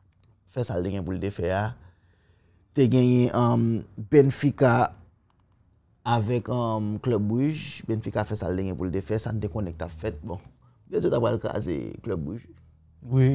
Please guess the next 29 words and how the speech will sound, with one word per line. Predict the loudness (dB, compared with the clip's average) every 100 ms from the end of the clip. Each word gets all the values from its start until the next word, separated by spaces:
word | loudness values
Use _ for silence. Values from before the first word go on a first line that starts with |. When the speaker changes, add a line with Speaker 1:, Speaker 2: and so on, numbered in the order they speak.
| 4
Speaker 2:
yo | 2
kraze, | 0 6 8 10
Speaker 1:
yo | 8
kraze | 6 6 6
klèb | 6
bridge | 6 6
yo |
tou. | 6 4
Envoke | 4 2 2 0
antrenè | 0 0 0 0 0 0
a. | 0 -4 -8 -18 _ _ _ _
Nan | 8 10 12 12 10 6 6
mèkredi, | 6 8 6 4
se | 2 6
te | 6 4 -2 -4
manman | 2 4 4 2 0 0 2 2 2 0
koze | 0 0 0 0
a | 0 0
te | -2 -2
genyen | -2 -2 -2
Totennam | -2 -2 -2 -2 -4
kont | -6 -8
Milan. | -8 -4 -4 -4
Ac | -4 -4
Totennam | -4 -4 -4 -2 -4 -4
ki | -2 -2
elimine | -2 -4 -4 -2 -2
Milan | -2 -4 -6
ac | -6